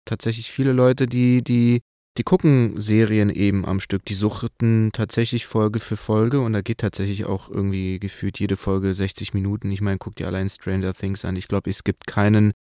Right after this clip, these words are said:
Menschen, zumindest in meinem privaten Umfeld, der jetzt, äh, eine Staffel Stranger Things geschaut hat, ohne eine Folge nach der anderen zu suchten. Und da ist eine Folge, also gerade in der dritten Staffel, schon länger als eine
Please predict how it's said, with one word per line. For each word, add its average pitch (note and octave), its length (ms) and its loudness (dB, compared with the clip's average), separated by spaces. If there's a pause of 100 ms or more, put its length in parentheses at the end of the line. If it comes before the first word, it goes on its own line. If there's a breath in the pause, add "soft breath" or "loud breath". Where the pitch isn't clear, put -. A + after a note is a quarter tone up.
(160)
Menschen, G#2 720 2 (260)
zumindest F#2+ 380 0
in F#2 60 0
meinem F2+ 180 0
privaten F#2+ 480 0
Umfeld, G#2 500 0
der F#2+ 140 0
jetzt, - 320 -2
äh, F#2+ 220 0
eine G2 140 0
Staffel G2+ 460 -2
Stranger G2+ 540 0
Things A2+ 540 0 (220)
geschaut A2 540 0
hat, A2 240 -2
ohne G#2+ 400 2
eine G2+ 200 4
Folge G2+ 340 2
nach F#2+ 180 0
der E2+ 160 -4
anderen F#2 560 2 (340)
zu - 120 -2
suchten. - 400 -4
Und - 160 -6
da D#2+ 60 -4
ist - 180 -4
eine F#2+ 80 -2
Folge, F2+ 580 0 (300)
also F2+ 180 -2
gerade F2 280 0
in F#2 60 2
der F2 100 0
dritten - 280 -6
Staffel, F#2+ 400 -6
schon F2 440 -4
länger F2+ 420 2
als E2 340 -6
eine F2 460 -2